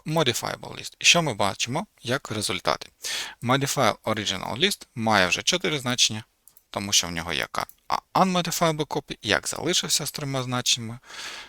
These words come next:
як був з трьома значеннями, так і залишився з трьома значеннями.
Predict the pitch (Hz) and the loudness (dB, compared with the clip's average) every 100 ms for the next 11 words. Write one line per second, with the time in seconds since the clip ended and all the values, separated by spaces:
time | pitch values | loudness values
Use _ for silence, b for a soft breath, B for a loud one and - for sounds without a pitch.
0 | B - 110 - - 107 110 185 220 - | B -2 -2 -2 -8 -6 4 4 4 -2
1 | - - 101 95 - - - - - - | -2 2 2 2 -2 -4 -4 -6 -2 4
2 | 151 - 120 101 95 113 98 - 131 - | 4 2 0 6 6 6 4 6 4 0
3 | 135 - - - 80 76 - - - - | -2 -8 -4 -4 0 -4 -4 -20 -14 -2
4 | 62 - - - | 0 0 -4 -8